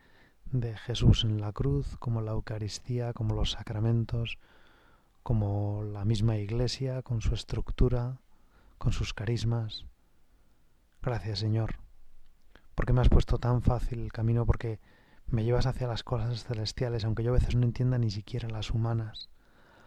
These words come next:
aunque yo no me dé cuenta hasta de lo más elemental. Sin embargo, me quieres confirmar todas esas cosas maravillosas sobre tu amor, todas esas cosas celestiales que,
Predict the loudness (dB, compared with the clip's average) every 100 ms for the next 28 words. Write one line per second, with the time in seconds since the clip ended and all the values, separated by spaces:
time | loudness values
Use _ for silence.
0 | -20 -8 0 2 6 6 6 8 6 6
1 | 0 -4 -4 -2 0 -2 -2 -2 0 0
2 | 0 0 -2 -4 -6 -8 -10 -14 -20 _
3 | -20 -20 -20 _ _ _ _ _ _ _
4 | _ _ _ -8 -2 0 0 2 2 0
5 | -2 -2 -4 -10 -20 -20 -20 -20 -20 -20
6 | -20 -16 -2 4 4 4 2 2 -2 -8
7 | -18 _ _ _ -20 -6 -2 0 0 -4
8 | -2 -4 -2 -2 -2 -2 -2 0 -2 -2
9 | -2 -6 -10 -16 -20 -20 -2 0 2 0
10 | -2 -12 -12 -6 -6 -2 -2 -2 -4 -4
11 | -4 -6 -4 -2 -4 -6 -8